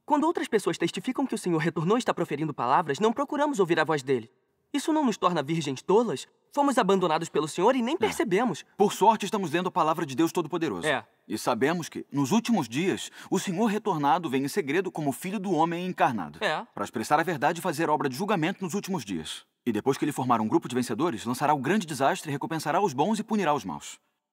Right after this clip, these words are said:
Speaker 2: É aí que Deus descerá com as nuvens e se manifestará abertamente.
Speaker 1: Correto.
Speaker 2: Isso cumpre a profecia em Apocalipse.
Speaker 1: Hum?
Speaker 2: Eis que vem com as nuvens e todo olho o verá,
Speaker 1: Hum.
Speaker 2: até mesmo aqueles que o traspassaram. E todas as tribos da terra se lamentarão sobre ele.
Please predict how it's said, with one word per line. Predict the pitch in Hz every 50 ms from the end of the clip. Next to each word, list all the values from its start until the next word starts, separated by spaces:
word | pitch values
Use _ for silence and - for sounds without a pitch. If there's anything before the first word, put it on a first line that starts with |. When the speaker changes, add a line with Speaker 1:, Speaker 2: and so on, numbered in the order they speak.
| _ _ -
Speaker 2:
É | 117 123
aí | 120 147 208
que | 214 -
Deus | 185 151 165 185 135
descerá | 143 131 - 151 - 156 165
com | - 127
as | 123 120
nuvens | 117 156 202 214 226 185
e | 202 196
se | 208
manifestará | 196 196 214 214 - 214 - 214 175 160 160
abertamente. | 151 190 190 180 180 151 110 87 85 - -
Speaker 1:
Correto. | 165 165 135 131 113 107 - - - _ _ _ _ _ _
Speaker 2:
Isso | - 120 - - 135
cumpre | 135 170 196 - -
a | 139
profecia | 120 147 143 160 139 - 170 175 165
em | 139
Apocalipse. | 127 120 - 160 - 151 131 135 - 190 233 262 -
Speaker 1:
Hum? | _ _ _ _ _ _ _ -
Speaker 2:
Eis | 180 208 - -
que | - 185
vem | 117 113 101 87 80 - -
com | - 131 117 120 143
as | 156 123
nuvens | 135 147 165 185 156 202 190 180 - - - _ _ _ _ _ _ _ _ -
e | 170 165
todo | 160 - - 240 233 226 185 165
olho | 165 165 180 175 165 170
o | 165
verá, | 147 170 143 - - - - _ -
Speaker 1:
Hum. | 170 165 139
Speaker 2:
até | 131 120 - 165 185
mesmo | 185 175 190 180 180 196
aqueles | 165 147 170 185 196 202 -
que | - 143 143
o | 135 156 175 202
traspassaram. | - - 185 185 185 - - 190 180 - - 185 175 165 156 147 _ _ _ _ _
E | - 104 113
todas | - 196 220 - -
as | 427 -
tribos | - 170 160 135 120
da | 165 165
terra | - 160 185 208 208 208
se | - -
lamentarão | 214 196 208 240 240 - 220 180 175 190 202 175
sobre | - 190 170 156 117
ele. | 90 82 73 -